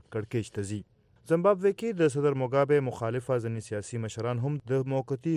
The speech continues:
حکومت وړاندیز کوي، تر څو بل کال ته ټاکل شوي انتخابات په خپل وخت وشي. زیارت په ورځ مخالفه سیاسي مشر مورګا سوانګیرای صدر موګابه باندې غږ کړی چې د خپلې څوکۍ نه استعفا اعلان کړي. څېړونکي وایي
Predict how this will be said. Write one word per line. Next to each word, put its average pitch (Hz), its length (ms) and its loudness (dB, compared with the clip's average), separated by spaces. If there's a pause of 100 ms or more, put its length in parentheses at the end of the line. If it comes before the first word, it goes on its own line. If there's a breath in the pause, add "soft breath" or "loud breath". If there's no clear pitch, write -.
حکومت 123 340 0
وړاندیز 107 460 -4
کوي، 107 220 -4 (340)
تر 113 180 -2
څو 131 220 0
بل 143 100 0 (120)
کال 123 200 0
ته 135 220 0
ټاکل 107 320 -6
شوي 123 220 -4
انتخابات 104 680 -4
په 104 100 -8
خپل 104 260 -6
وخت 104 220 -8
وشي. 107 180 -8 (800 soft breath)
زیارت 170 300 4
په 165 80 2
ورځ 170 240 4
مخالفه 139 480 0
سیاسي 117 320 -4 (140)
مشر 120 240 -4 (360)
مورګا 139 340 4 (140)
سوانګیرای 123 760 2
صدر 131 300 0
موګابه 127 420 2
باندې 113 280 0
غږ 143 120 -2 (100)
کړی 156 240 4
چې - 80 -14
د 120 140 -2
خپلې 110 280 -2
څوکۍ 117 280 -4
نه 104 140 -4
استعفا 113 320 -4
اعلان 104 320 -2
کړي. 113 140 -6 (600 soft breath)
څېړونکي 196 460 -2
وایي 220 160 2